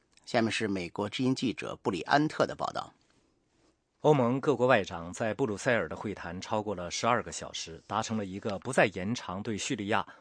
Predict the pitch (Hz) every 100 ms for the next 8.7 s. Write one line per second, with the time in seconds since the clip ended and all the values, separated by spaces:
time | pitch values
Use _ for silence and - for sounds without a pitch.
0 | _ 107 101 143 113 147 117 110 87 78
1 | 160 117 82 135 - _ _ _ _ -
2 | 160 104 90 80 76 80 90 107 - -
3 | - - 190 165 160 123 110 - 127 131
4 | 101 110 104 107 104 92 85 110 110 92
5 | 85 87 - 107 - _ _ - - 208
6 | 143 - 113 123 - 123 110 123 107 -
7 | 131 120 101 - 80 113 110 117 95 98
8 | 143 110 120 80 78 - 95